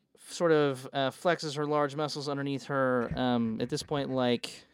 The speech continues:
kinda spray painty, um, torn up military uniform that she's, like, ripped all of the symbol and regalia off of, but clearly still values it for, like, its, um,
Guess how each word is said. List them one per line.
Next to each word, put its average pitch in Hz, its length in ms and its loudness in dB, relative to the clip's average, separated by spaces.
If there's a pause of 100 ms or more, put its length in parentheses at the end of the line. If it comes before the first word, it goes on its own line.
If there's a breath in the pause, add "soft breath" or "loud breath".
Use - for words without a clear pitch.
kinda 127 720 4
spray 139 500 0
painty, 131 800 2
um, 120 460 -2
torn 135 320 0
up 127 120 4
military 127 560 2
uniform 127 460 0
that 120 100 -4
she's, 135 220 -6
like, 135 220 -2
ripped 151 320 2
all 139 240 8
of 127 120 0
the 127 140 0
symbol 139 400 4
and 127 100 4
regalia 127 440 2
off 131 280 2
of, 131 180 -2
but 117 140 -4
clearly 131 360 -2
still 127 200 -4
values 117 440 0
it 120 120 -2
for, 123 140 -6
like, 113 240 -6
its, - 440 -6
um, 117 440 -4